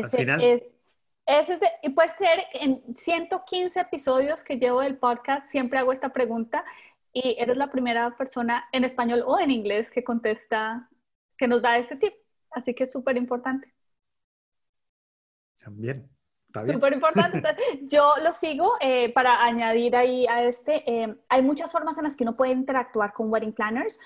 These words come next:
Speaker 1: No solo, te-, como dices tú, no tienes que esperar a hacer un matrimonio con ella. Puedes tocar puertas antes de que se abran,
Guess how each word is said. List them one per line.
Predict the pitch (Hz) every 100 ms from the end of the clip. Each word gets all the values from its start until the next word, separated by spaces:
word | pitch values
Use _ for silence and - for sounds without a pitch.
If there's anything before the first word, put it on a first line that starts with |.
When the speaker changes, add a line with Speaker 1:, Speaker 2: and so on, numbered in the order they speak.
| -
Speaker 1:
No | 233
solo, | 240 247 247
te-, | 247
como | 233 220
dices | 226
tú, | 240
no | 214
tienes | 208 226 233
que | 247
esperar | 254 240 240
a |
hacer | 240 240
un | 233
matrimonio | 233 226 208 202 208 226
con | 240 214
ella. | 202 196 240 453 - - _
Puedes | 233 226 226
tocar | 226 240 247 220 -
puertas | 240 240 240 247 -
antes | 262 254 233 247 247
de | 262
que | 262
se | 262 247
abran, | 220 208 208 226 302